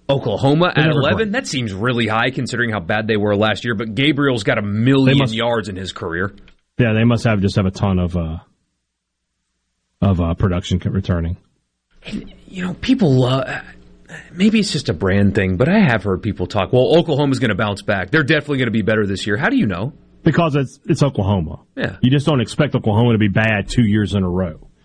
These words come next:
Speaker 2: which is fine, you know, because when's the last time it happened? When's the last time Oklahoma was bad, period, p-, prior to last year?
Speaker 1: Before I was
Speaker 2: So, you know,
Speaker 1: born.
Speaker 2: when you, when you're a brand name, when you're a brand, that's why with Mississippi State baseball this year,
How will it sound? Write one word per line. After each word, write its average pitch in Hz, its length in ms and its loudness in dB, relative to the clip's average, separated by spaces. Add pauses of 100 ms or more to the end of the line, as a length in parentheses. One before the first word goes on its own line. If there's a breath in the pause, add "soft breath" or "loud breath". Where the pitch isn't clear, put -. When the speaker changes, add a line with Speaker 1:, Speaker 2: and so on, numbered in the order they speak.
Speaker 2:
which 294 160 0
is 277 100 0
fine, 254 460 0
you 196 160 0
know, 190 100 0
because 175 400 2
when's 185 180 4
the 185 60 2
last 185 180 0
time 165 160 2
it 139 60 2
happened? 196 360 -4 (600)
When's 139 160 4
the 160 40 4
last 170 140 2
time 190 140 4
Oklahoma 180 260 4
was 165 100 2
bad, 165 320 0
period, 226 480 -2
p-, 120 120 -6
prior 135 260 2
to 113 60 0
last 101 340 -2
year? - 180 -8 (320)
Speaker 1:
Before 127 380 2
I 104 40 0
was 95 140 -4
Speaker 2:
So, 160 80 2
you 165 140 2
know, 175 80 2
Speaker 1:
born. 156 80 2
Speaker 2:
when 170 100 4
you, 196 140 4
when 170 160 2
you're 196 160 4
a 180 40 0
brand 202 440 0
name, 139 440 -2 (100)
when 185 120 2
you're 185 120 2
a 170 40 0
brand, 185 380 -2 (320 loud breath)
that's 240 200 0
why 214 220 4
with 180 180 4
Mississippi 175 360 0
State 165 220 0
baseball 139 400 0
this 90 200 -6
year, - 240 -4